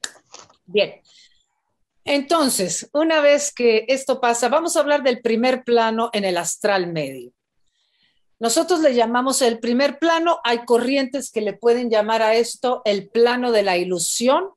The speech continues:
hay algunos que le llaman el plano de las vacaciones. Este, <laughs> este primer plano en el mundo, eh, en el astral medio, es un plano, eh, que es todavía muy parecido a la Tierra,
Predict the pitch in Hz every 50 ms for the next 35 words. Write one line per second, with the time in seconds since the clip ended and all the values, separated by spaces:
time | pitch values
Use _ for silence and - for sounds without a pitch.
0 | _ _ - - - - - 208 220 220 214 214 226 226 220 214 - - 196 190
1 | 185 208 214 214 220 220 208 202 208 202 - 220 226 233 240 240 240 226 202 196
2 | 196 175 180 185 170 - 180 180 - - 247 277 330 359 381 403 403 415 392 -
3 | - _ _ _ _ _ _ - _ _ - 254 208 196 202 202 190 190 185 -
4 | _ - - 214 196 185 165 151 - _ - - _ _ - - - - - -
5 | _ - - 339 349 - - 392 381 403 - 330 294 285 269 277 285 277 277 247
6 | _ - 240 247 262 262 254 254 233 202 180 170 165 185 - _ _ - - 214
7 | 214 220 202 202 196 196 214 240 269 262 247 202 226 226 233 233 - - - 190
8 | 196 190 196 202 208 208 - 196 190 196 196 185 185 190 185 180 - - - -
9 | 233 240 240 226 220 220 226 220 196 160 151 147 147 160 160 _ _ _ _ _
10 | _ _ _ _ _ _ _ - - - - - - _ _ _ _ _ - 254
11 | 277 269 - 339 311 - 311 311 302 294 277 262 269 262 269 - _ _ - 240
12 | 220 - 262 254 254 254 - 285 277 262 233 247 240 220 202 196 202 220 254 330
13 | 392 415 403 403 359 349 311 269 - - - 294 294 269 262 247 226 190 175 175
14 | - 220 240 247 226 180 151 147 165 233 359 -